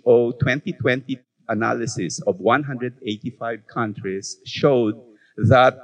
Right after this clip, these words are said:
in the case of Asia, as well as in Latin America, the age incidence is becoming uncontrolled, and they may peak at a later age, whereas in first world countries, they peak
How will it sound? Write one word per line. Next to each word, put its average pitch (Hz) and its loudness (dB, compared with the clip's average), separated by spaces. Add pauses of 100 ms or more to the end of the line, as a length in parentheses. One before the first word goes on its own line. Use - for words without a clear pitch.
(160)
in 139 2
the 113 4
case - 2
of 135 2
Asia, 127 -6 (360)
as - -10
well 120 4
as - -4
in 98 -8
Latin 110 -2
America, 120 -4 (500)
the 113 4 (180)
age 160 2
incidence 127 -2
is 107 -4 (440)
becoming 123 -2 (120)
uncontrolled, 127 -2 (260)
and 104 -2
they 110 2
may 107 -4
peak 151 2 (100)
at - 0
a 113 -2
later 113 0
age, 101 -6
whereas 110 2
in 131 -2
first 262 -2
world 135 2
countries, 123 0
they 110 -4
peak 110 -6